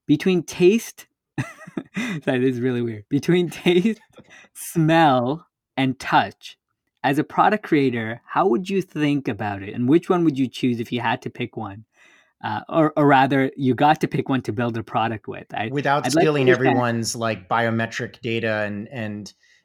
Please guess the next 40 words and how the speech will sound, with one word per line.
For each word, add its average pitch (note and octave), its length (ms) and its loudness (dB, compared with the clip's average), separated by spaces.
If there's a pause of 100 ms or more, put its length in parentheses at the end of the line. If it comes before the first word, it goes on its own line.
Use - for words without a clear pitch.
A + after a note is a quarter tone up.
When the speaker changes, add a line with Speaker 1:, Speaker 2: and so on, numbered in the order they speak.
(140)
Speaker 1:
Yeah, F#3 340 4
Speaker 2:
fuel, - 80 -6
Speaker 1:
pretend D#3 420 4
Speaker 2:
like, B2+ 240 0
changing C3 520 -2
the A2+ 80 -4
course A2+ 480 -6
of G#2+ 260 -8 (520)
humanity A#2 760 -2
by G#2 240 -2
Speaker 1:
<laughs> G#2 80 -2
Speaker 2:
hacking A#2 360 -2
elections G#2 520 -8
and G#2+ 80 -14
stuff G#2+ 240 -14
like A2 120 -14
that. G3+ 140 2
Speaker 1:
Yeah, F3+ 120 6
Speaker 2:
Yeah, A2+ 100 0
like, A#2+ 160 -4
so E3+ 120 2
you're E3 140 2
Speaker 1:
right, E3+ 100 8
Speaker 2:
just A#3 140 4
gonna E3+ 140 6
Speaker 1:
yeah. D#3+ 40 2
Speaker 2:
stick - 300 -2 (100)
to C3+ 80 -6
smell B2 440 -4
and A2+ 180 0
stuff - 240 -10
like G#2 180 -12
that. G#2 200 -16
Like, A#2 180 -14 (200)
Speaker 1:
<laughs> - 180 -20
Yeah, A3 120 2
Speaker 2:
okay, F3 100 4
Speaker 1:
yeah, E3+ 60 4
Speaker 2:
good. D#3+ 60 -2
Speaker 1:
pretend C4+ 300 2